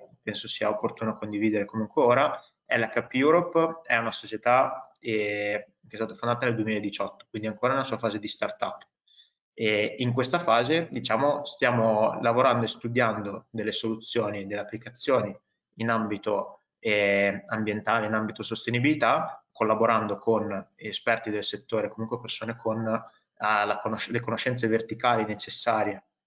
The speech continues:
per sviluppare questa tipologia di, di prodotto, per estendere tecnologie e, le, e gli strumenti che, che ho introdotto fino a qui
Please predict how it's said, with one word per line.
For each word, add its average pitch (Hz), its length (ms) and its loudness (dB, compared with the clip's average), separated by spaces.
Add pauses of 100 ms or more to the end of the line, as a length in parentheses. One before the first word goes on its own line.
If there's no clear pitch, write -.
per 107 140 -4
sviluppare 104 560 0
questa - 220 -14
tipologia 104 600 -4
di, 95 260 -6
di 110 100 -2
prodotto, 135 720 -2 (240)
per 147 500 4
estendere 117 640 0
tecnologie 117 960 0 (140)
e, 104 280 0
le, 98 960 0
e 120 100 -2
gli 120 80 2
strumenti 117 840 0 (200)
che, 104 280 -2
che 104 120 -4
ho - 20 -2
introdotto 104 720 0
fino 147 220 -2
a 170 60 -2
qui 120 320 2